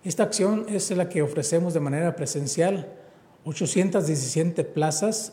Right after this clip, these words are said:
en lo establecido de la feria y novecientas ele-, electrónicas, todas para pro-, profesionistas, técnicos y opera-, operarios. Es parte del fortalecimiento de las políticas públicas emprendidas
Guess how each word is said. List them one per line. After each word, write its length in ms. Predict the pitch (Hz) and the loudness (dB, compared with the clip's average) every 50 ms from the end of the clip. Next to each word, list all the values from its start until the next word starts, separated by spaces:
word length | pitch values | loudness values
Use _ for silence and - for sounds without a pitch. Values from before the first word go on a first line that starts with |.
| - - | -12 -8
en 120 | - 156 | -6 -4
lo 40 | 143 | -4
establecido 600 | 135 - - 151 139 135 135 - - 156 160 160 | -4 -4 -2 -2 -2 -2 -2 -2 -2 0 2 2
de 80 | 156 143 | 2 2
la 100 | 139 131 | 0 0
feria 580 | - 151 147 156 156 160 160 151 156 - - - - | -2 0 0 2 2 2 0 0 -4 -10 -14 -12 -8
y 80 | - | -6
novecientas 680 | 160 143 135 135 131 - 160 160 160 151 180 156 - | -2 -2 0 0 0 0 0 0 0 0 -2 -2 -2
ele-, 400 | 165 139 135 135 135 - 156 147 | -2 -2 -2 -4 -6 -6 -4 -4
electrónicas, 800 | 127 120 120 - - 160 185 220 214 220 - 160 135 - - - - - - - - - - - _ _ _ - | -2 -4 -4 -2 0 2 2 2 2 2 0 -2 -2 -4 -6 -10 -14 -20 -20 -20 -20 -20 -20 -20 _ _ _ 0
todas 360 | 185 180 202 220 233 220 226 | 2 4 4 4 4 2 0
para 400 | - - 160 156 156 147 - - | 0 0 0 0 0 -2 -2 -4
pro-, 160 | - 143 143 - - - - | -6 -8 -8 -10 -12 -8 -4
profesionistas, 960 | 180 156 147 165 143 - - 143 143 165 185 175 - - 208 175 - - - | -4 -2 0 0 0 0 0 0 0 0 0 0 -2 -2 -4 -4 -4 -4 -2
técnicos 500 | 180 180 165 190 190 175 - 202 165 156 | 0 0 2 0 0 0 0 0 0 2
y 40 | 147 | 0
opera-, 440 | 135 - 147 139 131 123 - - - | 0 0 0 0 0 -2 -6 -8 -6
operarios. 800 | 165 147 135 - - 139 151 202 226 214 185 175 - - - - - - - - - - - - - - - - | -4 -4 -4 -2 -2 0 2 2 4 4 2 2 0 -2 -4 -8 -12 -18 -20 -20 -20 -20 -20 -20 -20 -20 -8 -4
Es 140 | - 170 - | -4 -4 0
parte 320 | - 190 190 190 190 208 | 2 2 2 2 4 2
del 100 | 185 170 | 2 2
fortalecimiento 840 | 175 - 160 147 - 156 143 139 135 - 147 143 160 175 175 175 175 | 2 0 -2 -2 -2 -2 -2 -2 -2 -4 -2 -2 -2 -2 0 0 0
de 60 | 165 | 0
las 160 | 151 139 - - | 0 0 -4 -4
políticas 580 | - 139 139 147 - 170 - - - 143 - | -4 -4 -4 -4 -4 -6 -6 -6 -6 -8 -8
públicas 640 | - - 190 196 214 196 190 - 214 208 202 - 170 | -6 -4 0 2 2 2 2 0 0 0 0 0 -2
emprendidas 720 | 165 135 143 135 143 143 151 165 175 175 175 - - | -2 -2 -2 -2 0 2 2 2 2 0 -2 -6 -10